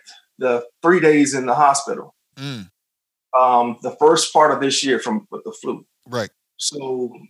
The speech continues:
Speaker 1: and, and it was prior to that, I went down to Ari-, Arizona to, to see my, uh, see the Clemson play.
Speaker 2: Mm-hmm.
Speaker 1: And on the plane, somewhere along the way, I caught, I caught the flu, and,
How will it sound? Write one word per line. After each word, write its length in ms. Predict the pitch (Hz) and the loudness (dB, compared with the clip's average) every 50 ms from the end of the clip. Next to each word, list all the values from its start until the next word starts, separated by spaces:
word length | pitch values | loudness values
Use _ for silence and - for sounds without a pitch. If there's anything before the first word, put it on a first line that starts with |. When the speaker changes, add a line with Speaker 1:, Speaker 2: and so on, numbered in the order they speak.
| _ _ _ - | _ _ _ -6
Speaker 1:
and, 240 | 131 131 131 113 - - | -4 -4 -4 -4 -4 -4
and 160 | 120 127 139 | -2 0 2
it 100 | 156 156 | 2 2
was 300 | 151 147 - - - _ _ | 2 0 -2 -4 -12 _ _
prior 240 | - - 156 160 - - | 2 4 4 4 4 4
to 100 | 135 127 | 2 2
that, 200 | 147 147 131 113 | 2 2 2 2
I 40 | 110 135 | 0 -2
went 140 | 139 - | -2 0
down 240 | 123 135 139 135 135 - | 2 2 4 2 2 0
to 340 | - 139 127 123 123 117 - - 135 | -2 -4 -6 -6 -8 -10 -10 -6 -2
Ari-, 320 | 139 139 143 139 123 120 139 | -2 0 2 0 0 0 0
Arizona 600 | 143 139 135 120 143 143 143 143 143 143 - - - _ - | -2 0 -2 0 0 0 2 2 0 0 -2 -8 -12 _ -10
to, 160 | 113 110 101 | -10 -10 -10
to 140 | - - 113 | -10 -8 -8
see 160 | - 151 143 | -6 -6 -2
my, 280 | 135 131 131 113 - - - - | 0 0 0 0 0 -6 -10 -8
uh, 180 | - - - - | -6 -6 -4 -4
see 140 | - 156 135 | -4 -6 -6
the 80 | - | -6
Clemson 420 | - - 170 160 156 - 147 135 135 | -4 -2 -2 0 0 -2 -6 -6 -2
play. 340 | 147 143 139 151 156 82 - | 0 0 0 0 -2 -4 -8
Speaker 2:
Mm-hmm. 260 | - 117 110 117 123 123 - _ _ - | -14 -16 -16 -16 -16 -18 -20 _ _ -4
Speaker 1:
And 520 | 127 127 127 127 127 127 127 120 107 - _ - | -2 0 0 0 0 -2 -2 -4 -6 -8 _ -4
on 180 | - - 143 135 | -2 -2 0 0
the 80 | 123 | -2
plane, 460 | - - 151 151 151 156 160 170 165 - | -2 0 2 2 2 2 0 -2 -4 -6
somewhere 500 | - - 147 147 156 160 160 160 165 160 | -4 -4 -2 0 4 4 6 6 6 4
along 260 | 147 151 160 160 160 | 4 4 4 4 4
the 60 | 160 147 | 2 2
way, 200 | 143 151 147 135 | 4 4 4 4
I 80 | 135 135 - | 4 2 2
caught, 300 | 160 147 139 - - - - | 2 4 4 2 2 -2 -8
I 60 | 120 | -4
caught 240 | - 139 135 - - | 0 0 0 0 0
the 60 | 131 131 | -4 -8
flu, 340 | - 139 147 151 139 - | -6 -4 -4 -4 -2 -4
and, 200 | 110 98 98 107 | -4 -6 -6 -10